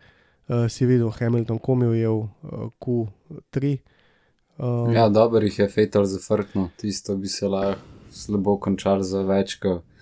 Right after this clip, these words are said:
Speaker 2: sam Hamilton, a ne.
Speaker 1: Ja, tisto je bilo zanimivo, namreč, eh, steza v Sočiju se relativno pogreza, ehm, ne zdaj ful, ampak se, in postaja z leti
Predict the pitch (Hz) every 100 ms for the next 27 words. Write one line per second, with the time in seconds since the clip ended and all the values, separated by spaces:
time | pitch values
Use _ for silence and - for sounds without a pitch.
0 | - _ - 95 87 - 92 95 87 90
1 | 87 90 87 - - _ _ 143 165 147
2 | 160 175 160 165 156 156 147 165 156 151
3 | 147 143 - 139 135 131 - 139 143 160
4 | 147 131 123 127 120 - 143 147 147 139
5 | 131 - 131 131 127 120 131 131 127 139
6 | 135 123 123 117 123 131 139 139 120 -
7 | _ _ _ _ _ 123 117 117 117 107
8 | 113 113 117 110 104 107 113 127 139 135
9 | 120 135 135 127 117 120 120 - _ _
10 | _ _ - 170 165 170 147 131 123 131
11 | - - 147 147 - - _ _ - 127
12 | 127 120 127 - 135 131 131 120 127 131
13 | 127